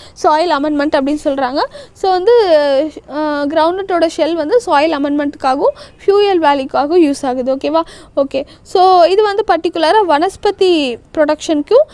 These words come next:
சோப் மேக்கிங்க்கும் groundnut oil வந்து யூஸ் ஆகுது, ஓகேவா? Okay, Next sesame. செசாம் பொறுத்த வரைக்கும், ஆ, cooking oil தான், இதோட ஆயிலும் cooking oil. And seeds in the pod, ஓகேவா? ஆ, செசாம்ல பாட்ல இருக்கக்கூடிய அந்த சீட்ஸ், ஓகேவா? அது வந்து economic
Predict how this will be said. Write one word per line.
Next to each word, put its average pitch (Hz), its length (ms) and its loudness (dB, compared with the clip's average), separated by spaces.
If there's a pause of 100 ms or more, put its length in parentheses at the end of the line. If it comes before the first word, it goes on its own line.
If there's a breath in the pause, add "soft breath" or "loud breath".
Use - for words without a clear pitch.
(240 loud breath)
சோப் 359 220 2
மேக்கிங்க்கும் 330 580 0
groundnut 302 420 0
oil 262 180 2
வந்து 262 220 -2
யூஸ் 285 260 -2
ஆகுது, 247 280 -4
ஓகேவா? 294 280 -2 (320 loud breath)
Okay, 277 160 -4
Next 339 600 0
sesame. 285 440 -2
செசாம் 440 440 -2
பொறுத்த 330 240 -2
வரைக்கும், 320 360 0 (340 loud breath)
ஆ, 330 260 2
cooking 349 400 -2
oil 311 320 2
தான், 285 240 0
இதோட 302 240 2
ஆயிலும் 311 460 0
cooking 311 300 -4
oil. 294 240 2 (320 loud breath)
And 330 160 2 (100)
seeds 494 300 2
in 359 100 2
the 339 80 2 (100)
pod, 254 380 -2
ஓகேவா? 294 440 0 (100)
ஆ, 262 160 -6 (140)
செசாம்ல 370 500 0 (500 loud breath)
பாட்ல 370 480 2
இருக்கக்கூடிய 302 400 -4
அந்த 381 340 -2 (160)
சீட்ஸ், 370 300 4
ஓகேவா? 277 280 -4
அது 294 240 2
வந்து 320 220 0
economic 311 480 0